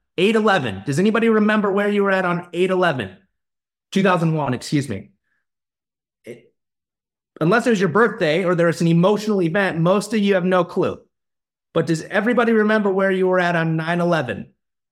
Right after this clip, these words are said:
two thousand one? Why? Because it emotionally had an impact. It was anchored in our life at that point in time, right? It's like, okay, we knew, I knew I was a sophomore in high school,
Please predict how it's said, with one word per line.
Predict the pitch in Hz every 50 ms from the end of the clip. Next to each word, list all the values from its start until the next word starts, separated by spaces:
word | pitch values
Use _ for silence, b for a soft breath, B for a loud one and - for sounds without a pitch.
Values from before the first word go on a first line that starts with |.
| _ -
two | - 165
thousand | 160 156 151 143 156 147 139
one? | 127 98 95 - - _ _ _ _ _ _ _ _ _ _ _ _ _ _ _ _ _ _ _ _ _ _ _ _ _ _ _ _ _ _ _ _ _ _ _ _ _ _ -
Why? | 151 165 165 127 92 78 - - - - _ _ _ _ _ _ _ _ _ _ _ _ _ _ _ _ _ _ _ _ _ _ _ _ _ _ _ _ _ _ _ _ _ _ _ _ _ _ _ _ _ -
Because | 139 135 131 - 185 170 160 -
it | 151 160
emotionally | 160 156 165 165 165 175 190 196 208 202 - - 202 190 185 175 170 165 165 165
had | - 160 156 151
an | 151 143 - - -
impact. | 170 175 180 175 - - 139 117 - -
It | 147
was | 139 131 127 131 - - _ -
anchored | 170 180 202 208 202 220 220 208 185 185 208 180
in | 175 180 180
our | - - 151 156 160 160 151
life | 139 151 151 151 127 110 - -
at | 139 131 131 -
that | 143 135 131 -
point | - 147 139 127
in | 135
time, | - 139 127 113 98 - - - _ _ _ _ _ -
right? | 147 156 165
It's | 165 160 -
like, | 156 143 143 - -
okay, | - 165 175 190 190 190 - 196 156 117
we | 110 113 113 139 180 202
knew, | 202 208 190 151 -
I | - 160 208
knew | 233 220 196 -
I | - 175 254
was | 254 190 156
a | 160 - - -
sophomore | - - - - 226 226 254 233 - 247 208 175
in | 147
high | 131 151 202 220
school, | 214 - - - 110 85 76 - - _